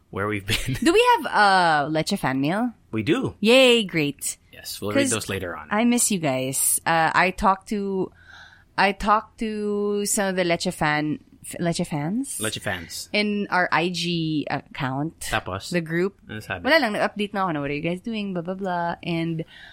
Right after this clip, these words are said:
Speaker 2: uh, may isa nga nambara sa akin eh.
Speaker 1: Bakit?
Speaker 2: <laughs> Hindi, I forgot. No, this was just probably a joke. But I was in the gym and I was, like, saying na,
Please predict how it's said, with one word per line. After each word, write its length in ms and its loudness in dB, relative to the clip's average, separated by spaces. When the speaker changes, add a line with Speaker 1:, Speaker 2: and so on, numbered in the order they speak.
Speaker 2:
uh, 680 -4
may 160 0
isa 160 4
nga 80 4
nambara 400 4
sa 240 6
akin 260 -4
eh. 220 0
Speaker 1:
Bakit? 320 0
Speaker 2:
<laughs> 60 -18
Hindi, 160 -4
I 220 0
forgot. 260 -4
No, 220 -2
this 160 -6
was 100 -2
just 320 -2
probably 320 -4
a 80 -2
joke. 300 -6
But 240 2
I 100 6
was 140 0
in 160 -2
the 80 0
gym 560 0
and 80 -2
I 60 2
was, 100 -2
like, 220 0
saying 400 -2
na, 180 -2